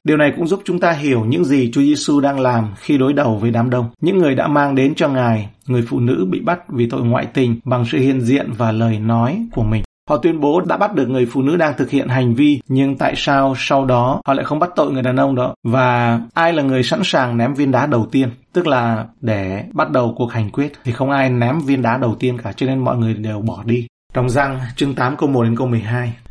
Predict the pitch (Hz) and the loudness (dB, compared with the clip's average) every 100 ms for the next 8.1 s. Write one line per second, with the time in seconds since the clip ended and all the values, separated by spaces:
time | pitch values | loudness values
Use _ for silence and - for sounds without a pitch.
0 | - - 135 170 151 135 131 - 175 - | -4 0 2 2 2 2 0 0 -2 -2
1 | - 151 135 - 160 214 - 120 - 131 | -4 0 0 0 -2 -2 -2 -2 -2 -4
2 | - 127 127 117 104 110 113 113 - - | 0 0 2 0 0 2 2 0 -2 -4
3 | 139 131 139 170 185 131 131 123 127 135 | -2 2 4 2 2 0 2 2 2 2
4 | 165 156 131 131 131 123 117 139 165 180 | 2 0 0 0 2 2 4 2 0 -2
5 | 147 139 123 147 139 - 139 131 127 123 | -2 -4 -2 0 0 -2 -2 2 2 2
6 | 139 - 131 127 135 - 127 - 135 170 | -2 0 -2 -2 -2 -2 -2 -2 -2 0
7 | 165 135 123 120 117 170 160 135 123 135 | 0 2 0 0 -4 -4 0 0 2 -2